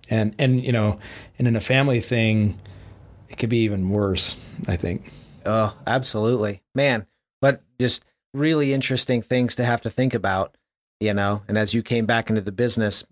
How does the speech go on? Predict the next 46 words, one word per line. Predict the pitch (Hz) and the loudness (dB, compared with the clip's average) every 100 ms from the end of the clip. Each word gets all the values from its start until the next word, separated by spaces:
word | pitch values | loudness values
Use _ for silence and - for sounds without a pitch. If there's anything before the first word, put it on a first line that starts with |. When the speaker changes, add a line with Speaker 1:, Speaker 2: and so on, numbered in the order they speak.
| 104 | -2
Speaker 2:
making | 120 113 110 | -2 0 0
these | 104 101 | 0 -2
realizations | 107 104 101 98 110 110 104 | -2 0 -2 0 0 0 -2
as | 101 95 | -4 -4
you | 101 | -4
went | 101 101 | -2 -2
along. | 104 110 92 98 _ _ _ - | -2 -2 -4 -10 _ _ _ -6
The, | 135 | -4
the | 127 | -4
thing | - 196 214 | -2 0 2
that | 151 | 0
strikes | - 165 139 - | -2 0 0 0
me, | 143 156 160 - | 0 0 0 -2
Jason, | 123 120 - 120 | 0 2 2 0
is | 110 113 110 - - _ _ _ - | 2 2 2 -2 -4 _ _ _ -6
it, | 147 | -4
it | - 147 | -2 0
seems | - - 185 208 190 143 | 2 2 2 2 0 0
like | 123 120 120 - _ _ | 2 2 0 -6 _ _
it | 139 | -4
could | - 143 139 | 0 0 0
have | 131 | 2
been | 135 | 0
really | 127 156 147 | 2 2 2
easy | 147 147 127 135 | 0 0 2 0
for | - 123 | 0 0
you | 120 127 143 | 2 2 2
to | 151 123 | 0 0
just | 123 101 - | 0 0 -2
come | - 123 | -2 0
back | 135 165 185 | 2 2 0
in | |
the | 170 | -2
business, | 143 156 135 147 147 143 - _ _ - | 0 0 2 0 2 0 -4 _ _ -2
just | 127 - | -2 0
keep | 165 160 | -2 -2
doing | 139 151 151 | 0 0 2
what | 143 123 | 0 0
Dad | 139 143 | 0 2
and | 143 | 2
Grandpa | 135 139 - 135 135 | 2 2 2 0 0
did, | 131 131 131 131 - _ _ - | 2 4 4 2 -4 _ _ -2
and, | 117 113 110 | 0 2 2
uh, | 110 107 104 101 - _ _ - | 0 2 0 -2 -8 _ _ -2
you | 123 | 0
know, | 113 120 | 2 0